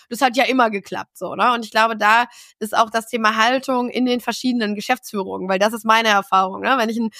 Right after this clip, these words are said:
Startup-Geschäftsführer hab, hat der schon relativ schnell verstanden, wie wichtig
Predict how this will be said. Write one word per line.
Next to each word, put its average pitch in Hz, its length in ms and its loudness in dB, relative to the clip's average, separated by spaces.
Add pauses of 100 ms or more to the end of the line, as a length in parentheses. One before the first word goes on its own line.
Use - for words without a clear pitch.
(140)
Startup-Geschäftsführer 247 920 2
hab, 247 80 2 (260)
hat 220 140 0
der 233 100 2
schon 240 380 -2
relativ 226 460 -2
schnell 226 300 2
verstanden, 208 640 0 (280)
wie 214 160 -4
wichtig 240 400 -6